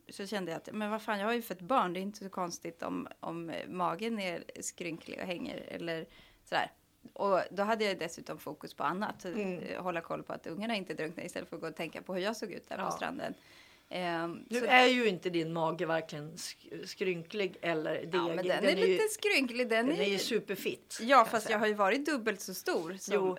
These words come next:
Speaker 1: när jag har väntat <laughs> mina barn. Så att jag menar, det är lite skrynkligt och det är
Speaker 2: Ja.
Speaker 1: lite sådär. Men, eh, ehm, mm,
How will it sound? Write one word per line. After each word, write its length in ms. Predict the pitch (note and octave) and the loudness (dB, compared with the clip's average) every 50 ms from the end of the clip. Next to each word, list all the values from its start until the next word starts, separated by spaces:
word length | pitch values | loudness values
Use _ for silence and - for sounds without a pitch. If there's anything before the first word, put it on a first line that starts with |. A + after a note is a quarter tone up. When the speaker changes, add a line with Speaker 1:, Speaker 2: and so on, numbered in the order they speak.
| - - | -4 -6
Speaker 1:
när 120 | G3 G3+ | -2 0
jag 180 | F3+ F3 E3 E3+ | 2 2 4 4
har 300 | F#3 D#3+ F3+ F3+ E3 - - - - | 6 6 4 4 2 0 -4 -4 0
väntat 280 | - F#3+ F#3 G3 - F4+ - - - - | 0 0 2 2 2 2 2 0 4 6
<laughs> 160 | - C4 B3+ | 8 8 10
mina 220 | B3+ A#3+ A3+ A3+ A#3+ A#3 A#3+ F4+ D#4+ - | 10 10 10 8 8 6 4 2 6 8
barn. 280 | C#4+ A#3 A3 G#3+ A3+ A3+ | 8 10 10 8 6 4
Så 100 | - A3+ | 4 4
att 180 | G#3+ G#3 - A3+ | 4 4 4 0
jag 100 | G#3+ G#3+ | 2 2
menar, 180 | G#3 G3+ G3+ | 2 2 2
det 120 | G3+ F#3+ G#3 | 2 2 0
är 80 | G#3+ | 2
lite 300 | B3 D#4+ F4+ F4+ - F#4 | 0 0 -2 -4 -4 -6
skrynkligt 680 | F4+ - - E4 C#4 A#3+ G#3 G#3 F#3 D#3 E3+ - - | -4 -4 -2 0 0 0 0 -2 -4 -4 -6 -4 -6
och 60 | - F#3 | -6 -4
det 80 | G3 | -2
är 40 | G3+ | 0
Speaker 2:
Ja. 140 | G3 E3 D3+ | 2 2 0
Speaker 1:
lite 220 | - - - - G3+ | 0 -4 -8 -8 -2
sådär. 200 | - C#3+ C3+ - - - - - - - - - - - | 0 0 0 0 -2 -8 -18 -18 -18 -18 -20 -16 -6 0
Men, 340 | A#3 A3+ G#3+ G#3 G#3 G3+ | 4 6 6 6 6 4
eh, 180 | G3+ G3 G3 - - | 4 4 2 2 0
ehm, 800 | - - F#3+ F#3+ F#3+ F#3+ F#3 F#3 F#3 F3+ F3+ F3+ F3+ F3+ D#3+ - A#1+ - - - - - - | 0 0 2 2 4 4 4 4 4 2 2 0 -2 -4 -6 -8 -10 -14 -18 -20 -16 -10 -4
mm, 340 | - B3 C4 D4+ F4+ G4+ | 0 2 2 2 2 0